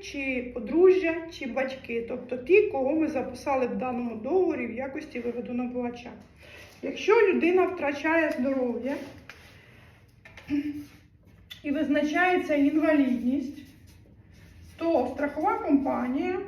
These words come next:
визначає у відсотках втрату здоров'я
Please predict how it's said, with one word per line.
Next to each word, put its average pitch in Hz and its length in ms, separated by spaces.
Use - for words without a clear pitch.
визначає 294 1000
у 330 100
відсотках 339 960
втрату 277 520
здоров'я 349 480